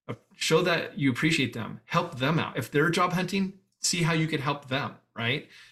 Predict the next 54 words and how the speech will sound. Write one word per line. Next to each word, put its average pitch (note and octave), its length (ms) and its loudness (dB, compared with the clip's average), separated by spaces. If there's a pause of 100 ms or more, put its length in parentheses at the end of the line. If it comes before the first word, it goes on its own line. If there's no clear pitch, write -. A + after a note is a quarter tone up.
(140)
Um, A#2+ 460 2
and C3 420 2
I C3 60 -4
think D#3+ 380 2
that's D3 320 0
what D3 220 0
we D3 100 4
need C#3+ 140 2
to B2+ 60 -4
do C3+ 200 0
in E3 60 2
this A2+ 160 0
time A#2 280 0
is A#2 260 0
kind - 220 -4
of A#2+ 100 -8
help C#3 220 0
each A#2 140 -2
other C3+ 200 0
best A2+ 260 0
we B2+ 80 -4
can, B2 320 -6 (140)
you C3+ 120 -6
know? A2 240 0 (480)
Um, A2+ 540 2
and, A2+ 600 0
uh, A2+ 360 -4
I B2+ 80 -4
see D3+ 220 4
that C#3+ 180 2
a C3+ 60 2
lot A#2 300 0
happening B2 320 -4
right A#2 120 -4
now, B2 140 0
and A#2+ 100 2
I'm A#2 80 2
very A#2+ 160 0
grateful A#2 460 -4
for A#2 80 -10
the A2+ 120 -4
people C3 340 -4
that A2+ 120 0
have, A2 320 -2
like, A2+ 220 -6
passed - 340 -2
things B2 240 2
along A#2 380 0
to A#2 120 -2
me A#2 140 2
with, A2 440 -4
like, A#2 360 -8 (600)
me B2 560 4
saying B2+ 360 0